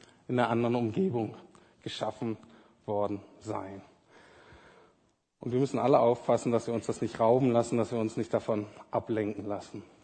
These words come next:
Zusammengefasst könnte man die biblische Hoffnung folgendermaßen beschreiben. Wir sind alle zu einer Person und zu einem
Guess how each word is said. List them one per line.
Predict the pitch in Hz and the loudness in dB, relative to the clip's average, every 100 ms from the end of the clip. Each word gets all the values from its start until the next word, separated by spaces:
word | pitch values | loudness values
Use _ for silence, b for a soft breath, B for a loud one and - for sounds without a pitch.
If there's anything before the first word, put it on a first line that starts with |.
| b b b _ - | b b b _ -10
Zusammengefasst | - 156 175 233 214 - 214 - - B B B | 0 6 6 6 4 6 6 4 -14 B B B
könnte | 165 160 | -2 2
man | 156 | 2
die | 151 | 4
biblische | 151 160 156 151 | 2 0 4 6
Hoffnung | 139 139 120 | 6 2 4
folgendermaßen | 156 156 123 117 113 120 | 4 6 6 6 4 0
beschreiben. | 110 120 120 135 147 B B B | 0 2 4 4 0 B B B
Wir | 147 | 0
sind | 151 156 147 | 2 4 6
alle | 170 214 | 6 6
zu | 214 151 | 2 2
einer | 156 175 160 | 4 4 2
Person | - 151 135 151 165 208 269 - - - - _ _ _ _ _ _ _ _ - | 4 4 6 6 8 6 4 0 -12 -20 -20 _ _ _ _ _ _ _ _ -10
und | 139 | -8
zu | 131 | -2
einem | 127 135 | 2 4